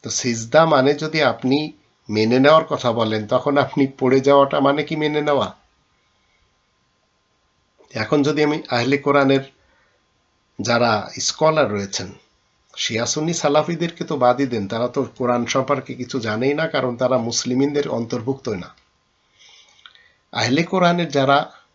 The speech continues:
মুসলিম হওয়ার দাবিদার এবং বেনামাজি,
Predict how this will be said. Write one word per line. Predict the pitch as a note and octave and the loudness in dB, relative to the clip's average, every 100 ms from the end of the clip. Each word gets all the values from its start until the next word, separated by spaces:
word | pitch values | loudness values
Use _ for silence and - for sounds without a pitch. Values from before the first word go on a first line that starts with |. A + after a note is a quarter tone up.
| - | -8
মুসলিম | A2 B2 - E3+ F#3 F3 | -6 -4 -4 0 0 0
হওয়ার | D#3 C3+ | -2 -2
দাবিদার | A2 G2+ F#2+ - - - _ _ _ _ _ _ _ _ _ _ - | -2 -2 -6 -8 -12 -20 _ _ _ _ _ _ _ _ _ _ -8
এবং | A2+ A2 | -4 -4
বেনামাজি, | F#2+ C#3+ E3 B2 G#2 - | 2 2 4 0 -4 -10